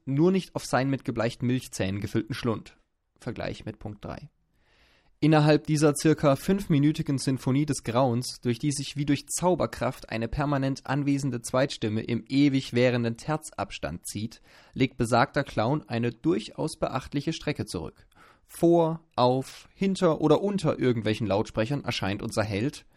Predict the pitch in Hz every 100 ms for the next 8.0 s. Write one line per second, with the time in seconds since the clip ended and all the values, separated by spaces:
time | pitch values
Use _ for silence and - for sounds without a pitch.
0 | _ _ - 101 - 101 90 - 165 -
1 | 110 - 101 101 - 104 95 - 120 113
2 | - 110 160 - 113 135 _ _ _ -
3 | - 92 92 107 123 98 - 101 95 101
4 | 107 - - 107 - - 110 120 101 -
5 | 113 131 120 107 98 - 185 - 113 101
6 | - - 107 - 95 90 98 104 165 _
7 | _ _ _ _ - 87 101 - 101